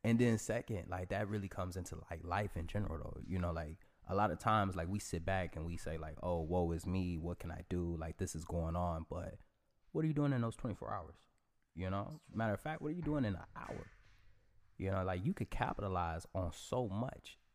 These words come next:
Speaker 1: in those twenty-four hours. Like, everybody always gets upset with somebody because it's like, "Oh, you know, you doing this, you doing that, you got this going on." Dawg, we got the same twenty-four hours. We literally have the same twenty-four hours, but what are you doing with it?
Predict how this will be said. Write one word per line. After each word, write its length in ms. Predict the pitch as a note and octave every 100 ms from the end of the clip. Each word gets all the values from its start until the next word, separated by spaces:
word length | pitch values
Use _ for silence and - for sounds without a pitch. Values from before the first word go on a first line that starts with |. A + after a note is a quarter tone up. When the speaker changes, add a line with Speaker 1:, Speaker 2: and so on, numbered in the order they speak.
| -
Speaker 1:
in 120 | F#2
those 200 | F#2 F2+
twenty-four 360 | - F2+ - E2+
hours. 220 | - -
Like, 120 | F2
everybody 280 | A2+ B2+ A#2
always 240 | A#2 G#2+
gets 180 | - G2
upset 300 | G2 - A2
with 100 | G2
somebody 300 | F2+ E2+ E2
because 260 | D2+ F2+ E2+
it's 120 | E2
like, 240 | D#2+ D2+ - - - -
"Oh, 300 | G2+ G#2 G2
you 140 | F#2+
know, 100 | F2+
you 220 | F2+ G#2+
doing 280 | F#2+ G2 F2+
this, 240 | F#2+ F2+ -
you 80 |
doing 300 | F#2+ F#2 E2
that, 380 | D#2+ G2 F#2 D#2+ - -
you 100 | G#2
got 220 | F#2+ G2
this 180 | G#2 -
going 280 | - F#2 F2+
on." 200 | E2+ E2 - _ _ -
Dawg, 220 | F3 G3
we 60 | E3+
got 200 | F#3+ -
the 60 |
same 300 | C3 - D#3+
twenty-four 500 | D3 D3+ D#3+ - D#3+ G3+
hours. 380 | A#3+ - - - _ _ _ _ _ -
We 140 | F#3+
literally 360 | E3+ F#3 F3 D#3
have 220 | D3+ C#3+
the 100 | A2+
same 420 | A2 - A#2+ B2
twenty-four 400 | A#2 B2+ A#2 B2 A#2+
hours, 180 | F#2+ E2+
but 160 | F#2+
what 100 | C3
are 40 | D3+
you 160 | C3
doing 280 | A2 C3 G2+
with 160 | E2 -
it? 80 | -